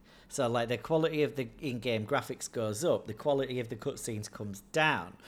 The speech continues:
But then because they seamlessly blend together,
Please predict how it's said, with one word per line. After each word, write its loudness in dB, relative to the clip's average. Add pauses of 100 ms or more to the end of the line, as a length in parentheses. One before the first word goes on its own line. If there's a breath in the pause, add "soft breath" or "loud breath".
(220 loud breath)
But -4
then 4
because -2
they -2
seamlessly 0
blend 0 (120)
together, 0